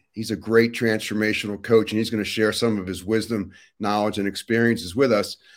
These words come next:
So hopefully we can live a stress-free, abundant rest of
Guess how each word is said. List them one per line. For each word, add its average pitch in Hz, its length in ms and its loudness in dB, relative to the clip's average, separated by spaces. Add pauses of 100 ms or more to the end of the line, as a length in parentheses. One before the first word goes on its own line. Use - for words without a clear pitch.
(180)
So 113 140 -6
hopefully 127 420 2
we 110 140 -4
can 107 180 -4
live 107 220 2
a - 320 -18
stress-free, 113 920 -2
abundant 107 640 -4 (300)
rest 104 520 -4
of 98 300 -6